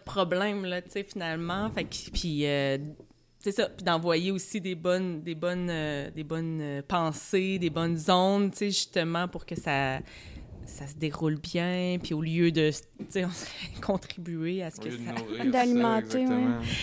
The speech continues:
Speaker 1: Exactement, là, tu sais, pour que ça... que tout le monde se...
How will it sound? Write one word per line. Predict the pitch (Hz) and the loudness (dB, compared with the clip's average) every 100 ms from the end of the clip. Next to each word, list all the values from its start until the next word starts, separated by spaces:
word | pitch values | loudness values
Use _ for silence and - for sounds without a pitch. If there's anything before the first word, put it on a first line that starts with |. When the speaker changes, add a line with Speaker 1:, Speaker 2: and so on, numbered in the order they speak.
| - 381 415 370 | -4 -4 -2 -2
Speaker 1:
Exactement, | 330 320 302 294 262 247 254 | -2 -2 -2 0 2 2 2
là, | 269 262 | 2 0
tu | 262 | -2
sais, | 247 | -6
pour | 233 - | -6 -6
que | 190 | -8
ça... | - 170 156 147 139 147 - - - - - - | -4 -2 0 0 0 -4 -8 -20 -20 -20 -20 -10
que | 160 143 139 | -6 -4 -6
tout | - | -6
le | 165 | -6
monde | 160 165 175 | -4 -4 -6
se... | - | -6